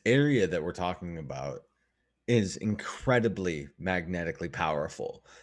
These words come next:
I mean, just the whole coastal ways, like, how rivers are even created, you know, and waterways are through extra force of magnetic energy and gravity. And so to be such a, like, a mystical,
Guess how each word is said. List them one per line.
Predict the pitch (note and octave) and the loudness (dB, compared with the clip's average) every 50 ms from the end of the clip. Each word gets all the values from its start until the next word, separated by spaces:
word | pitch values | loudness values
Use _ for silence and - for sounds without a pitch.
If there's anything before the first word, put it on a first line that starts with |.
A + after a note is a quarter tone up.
| _ _ - | _ _ -4
I | - A2 | 0 2
mean, | G#2+ G#2+ G#2 G2 G2 F#2 | 2 4 2 2 0 0
just | - G#2+ - - | -2 -2 -2 0
the | - G2+ | 0 2
whole | G2 C3 B2 A#2 A#2 | 4 4 4 4 4
coastal | - - B2 A#2+ A#2 - C3 A2+ | 4 6 6 6 6 4 2 4
ways, | G#2+ F#2+ G2 F#2 | 6 6 6 8
like, | G#2+ G#2 - | 6 6 4
how | - - A2 A#2 A#2 | 4 4 6 6 8
rivers | A2+ G#2+ A2 A#2 A#2+ B2+ A#2+ G#2 - | 10 10 8 8 8 6 4 4 6
are | G#2 G2 G2+ | 4 4 4
even | G2+ E2 F#2 F#2 - | 4 2 2 0 0
created, | - G2 F#2+ F2 E2+ F2 E2 D#2+ D#2 C#2+ | 2 2 4 4 4 4 2 0 -2 -2
you | - F#2 | -2 0
know, | F2+ F2+ F2+ F2+ F#2 | 2 2 2 2 2
and | F2+ F2+ | 2 4
waterways | F#2 F#2 G2 G#2+ A#2+ B2 B2 B2+ B2+ C3+ D3 C#3+ C#3+ - - - - - - - _ - | 4 6 6 8 6 8 8 8 8 8 6 4 0 -4 -10 -18 -20 -20 -20 -8 _ 4
are | A2 A2+ | 6 6
through | G#2+ - - A#2+ C#3 C#3 B2+ - - - | 6 4 4 6 8 8 8 8 6 4
extra | G2 G2 G2 - - - - A2+ G#2+ F#2+ F2 F2 E2+ D2 - _ _ _ | 4 4 4 2 -2 0 2 4 6 6 6 4 2 -2 -6 _ _ _
force | - - - - B2+ A#2+ G#2 F#2 - - | -20 -2 4 6 8 8 8 6 4 0
of | - - F#2 F2 | 0 0 0 2
magnetic | F#2+ F#2+ F2+ F2+ F2 F#2 F#2 F2+ E2+ E2 - | 2 2 2 2 2 2 2 2 0 0 2
energy | F#2+ F#2+ F2+ E2+ D2 E2 E2 D2+ | 2 2 2 2 0 -2 -4 -6
and | D#2 D2+ | -6 -2
gravity. | E2+ F2 F2+ F#2 F#2+ F#2 D#2+ E2 C#2 C#2 B1+ - - - - - - - - - - _ - | 0 2 2 4 2 2 0 -2 -2 -4 -8 -14 -18 -20 -20 -20 -20 -20 -20 -20 -20 _ -4
And | - G2+ F#2 F2+ | -2 0 0 2
so | - - - G2+ F#2+ F2+ F2 E2+ E2 E2 - - - - - - _ | 2 4 4 6 6 6 6 4 2 0 -4 -12 -20 -20 -20 -20 _
to | - - A#2+ | 0 0 0
be | G#2 - A#2+ A#2+ B2+ | 2 4 4 6 6
such | A#2+ - - A#2+ A#2+ - | 6 6 4 4 6 6
a, | B2 G#2+ | 6 6
like, | G#2 G2 G2 - | 6 4 4 4
a | G2 | 4
mystical, | F#2+ F#2+ G2+ G#2+ G#2+ - - A2 G#2+ - - G2 F2+ E2+ E2 D#2 C#2 - - | 4 4 4 4 4 2 0 -2 -4 0 0 2 2 4 2 0 -2 -6 -12